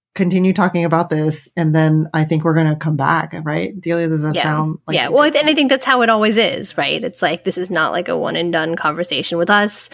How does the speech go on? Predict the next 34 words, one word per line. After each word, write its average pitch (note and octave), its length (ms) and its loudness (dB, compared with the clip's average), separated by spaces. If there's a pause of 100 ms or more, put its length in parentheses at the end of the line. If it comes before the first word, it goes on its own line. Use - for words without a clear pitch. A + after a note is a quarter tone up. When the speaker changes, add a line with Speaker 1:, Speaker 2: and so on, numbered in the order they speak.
(360)
Speaker 2:
with G3+ 140 0
our F#3 120 2
kids. E3 580 0
It's - 300 -10
gonna D3+ 200 -2
be D#3 100 -4
something - 640 -6
we - 100 -8
come - 200 -8
back D3+ 280 -4
to C3+ 480 -4
in E3+ 80 -2
some G#3+ 200 2
way, G3 120 4
shape, E3+ 240 0
or D#3 80 -2
form, D3+ 640 -4 (160)
you B3 160 -6
know, - 360 -4
in - 380 -8 (100)
theme F#3 540 2
or - 240 0
with - 180 -6
our - 120 -6
kids E3 480 0
or - 140 -4
talk - 260 -8
about - 280 -6
later F3+ 400 2
with E3 140 -2
our - 100 0
kids. D3+ 540 -4
Like, - 220 -6
it's - 460 -10